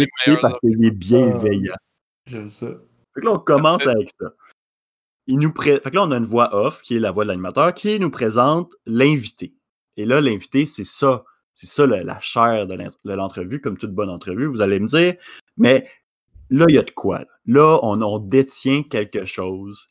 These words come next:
Speaker 1: et on se pose la question, mais qu'est-ce qu'elle a pu faire à la vie, cette pauvre femme-là, pour que tout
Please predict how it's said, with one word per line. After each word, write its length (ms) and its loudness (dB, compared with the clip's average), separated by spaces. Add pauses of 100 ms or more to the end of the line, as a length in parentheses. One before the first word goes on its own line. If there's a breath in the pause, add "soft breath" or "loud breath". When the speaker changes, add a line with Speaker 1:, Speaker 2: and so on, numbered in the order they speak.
Speaker 1:
et 100 -2
on 120 -2
se 80 -14
pose 200 0
la 100 2
question, 540 -4 (640)
mais 320 -4 (220)
qu'est-ce 220 4
qu'elle 180 2
a 40 0
pu 120 -12
faire 140 2 (120)
à 60 0
la 140 -2
vie, 180 -10
cette 300 -8
pauvre 280 0
femme-là, 520 -4 (520 soft breath)
pour 160 -10
que 80 -2
tout 380 -2